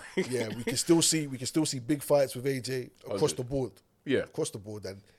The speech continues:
Speaker 2: there'll still be pay-per-view fights.
Speaker 1: Yeah.
Speaker 2: Like, s-, s-, same way if, if Canelo runs it back with Bivol and loses,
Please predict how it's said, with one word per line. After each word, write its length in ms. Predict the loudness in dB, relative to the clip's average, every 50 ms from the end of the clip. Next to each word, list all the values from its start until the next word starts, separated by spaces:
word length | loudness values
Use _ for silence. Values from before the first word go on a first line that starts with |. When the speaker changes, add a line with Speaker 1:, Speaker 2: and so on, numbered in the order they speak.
| _ _ _
Speaker 2:
there'll 160 | -8 -6 -4
still 220 | -4 -4 -4 -4 -4
be 140 | -6 -8 -6
pay-per-view 480 | -4 -4 -4 -4 -6 -8 -10 -10 -4
fights. 400 | 2 4 4 4 2 0 -8 -16 -16 _ _ _ -8
Speaker 1:
Yeah. 180 | -6 -6 -6 -8 -12 _ _ _ _ _ _ _ _ _ -8
Speaker 2:
Like, 180 | -8 -8 -8 -12 -18 -20 -16
s-, 360 | -12 -12 -10 -8 -8 -8 -10 -8
s-, 80 | -4
same 160 | -4 -2 4 6
way 140 | 6 6
if, 100 | 6 6
if 280 | 0 -6 -8 -8 -10 -14 -12
Canelo 340 | -4 4 8 8 8 10 8
runs 140 | 6 6 6
it 40 | 6
back 160 | 2 2 2 0
with 120 | -4 -2
Bivol 320 | 0 0 0 0 0 0 0
and 100 | -2 -2
loses, 420 | -4 -4 -6 -8 -12 -14 -16 -20